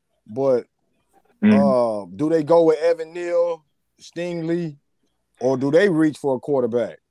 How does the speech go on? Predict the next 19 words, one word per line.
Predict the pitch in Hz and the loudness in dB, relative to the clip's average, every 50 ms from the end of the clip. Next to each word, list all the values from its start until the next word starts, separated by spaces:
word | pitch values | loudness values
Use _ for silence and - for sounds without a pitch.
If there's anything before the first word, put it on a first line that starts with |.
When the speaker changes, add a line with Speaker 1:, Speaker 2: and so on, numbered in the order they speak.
| _ _ _ _ _ _ _ _ _ _ _ _ _ _ _ _ _ _ _ _ _ _ _ _ _ _ _ _ _ _ _ _ _ _ _ _ | _ _ _ _ _ _ _ _ _ _ _ _ _ _ _ _ _ _ _ _ _ _ _ _ _ _ _ _ _ _ _ _ _ _ _ _
Speaker 1:
Or | - - | -6 -4
Speaker 2:
Man, | - | 0
Speaker 1:
do | - 90 | 2 4
they | 95 | 6
Speaker 2:
they | 104 | 6
need | - - | 6 8
to | - | 8
Speaker 1:
trade | 101 - - - | 6 6 4 4
Speaker 2:
go | 110 | 4
Speaker 1:
down? | 110 110 113 | 4 4 4
I | 113 | 4
Speaker 2:
ahead | - 113 113 | 4 2 2
Speaker 1:
figure | 113 107 110 | 2 0 0
Speaker 2:
and | 107 104 | 0 2
do | |
Speaker 1:
somebody | 117 117 113 110 170 156 156 | 4 2 2 2 0 -4 -6
gonna | 143 151 147 139 | -8 -10 -12 -12
trade | - - 180 175 170 147 123 | -10 -8 -6 -6 -6 -6 -8
somewhere. | - 165 160 147 123 120 120 117 113 98 | -10 -12 -12 -10 -6 -6 -6 -6 -6 -8